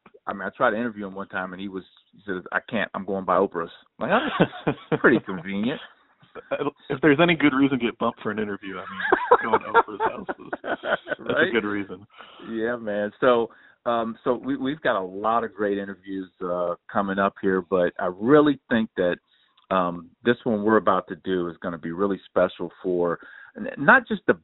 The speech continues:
Speaker 1: Bearcat fans, but there's, like, a group of Bearcat fans that this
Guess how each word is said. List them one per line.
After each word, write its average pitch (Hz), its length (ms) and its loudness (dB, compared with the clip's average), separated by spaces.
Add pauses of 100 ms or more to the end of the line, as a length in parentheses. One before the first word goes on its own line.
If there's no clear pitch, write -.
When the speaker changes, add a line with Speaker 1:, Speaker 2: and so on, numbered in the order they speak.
(100)
Speaker 1:
Bearcat 127 520 4 (120)
fans, 113 400 -8
but 95 160 -10
there's, 160 240 -14
like, 208 220 -10
a 123 100 -12 (320)
group 117 300 -4
of 123 160 -6
Bearcat 117 520 -2
fans 160 400 -8 (960)
that 113 340 4 (440)
this 127 140 -2